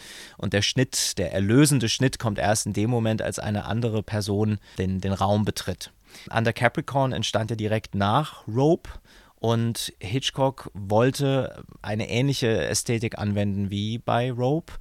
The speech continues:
und hat auch diesen Film mit sehr, sehr langen Einstellungen gedreht. Allerdings nicht dieses sklavische, okay, wir tun so, als wäre das jetzt eine durchgängige Sache. Was allein schon deshalb nicht funktioniert, weil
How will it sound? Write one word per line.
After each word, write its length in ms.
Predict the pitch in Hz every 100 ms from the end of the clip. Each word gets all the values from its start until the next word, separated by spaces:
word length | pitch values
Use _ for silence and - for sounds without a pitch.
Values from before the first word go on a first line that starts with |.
| - - - -
und 360 | - 110 107 -
hat 220 | 113 -
auch 120 | 110
diesen 260 | 104 131 139
Film 260 | - 101 92
mit 140 | 92
sehr, 240 | 107 117
sehr 180 | 110 104
langen 300 | 101 101 101
Einstellungen 520 | 58 104 127 131 131
gedreht. 440 | 139 135 139 139 -
Allerdings 760 | 117 117 110 123 175 190 - - - - 107
nicht 540 | 113 127 156 - -
dieses 500 | 123 117 113 - - - _ -
sklavische, 800 | - - - 113 120 120 - -
okay, 280 | - 127 117
wir 140 | 107
tun 340 | - 139 139
so, 180 | 120 123
als 200 | - 110
wäre 140 | 110 110
das 180 | 110 -
jetzt 280 | 110 -
eine 320 | - 110 110 101
durchgängige 640 | 110 107 104 98 98 98
Sache. 420 | 98 104 156 170 - - - - - - -
Was 200 | 123 -
allein 260 | 110 120
schon 160 | 131 117
deshalb 400 | 123 156 160 -
nicht 180 | 117 -
funktioniert, 800 | 113 110 - 107 135 170 - -
weil 560 | 104 104 107 104 104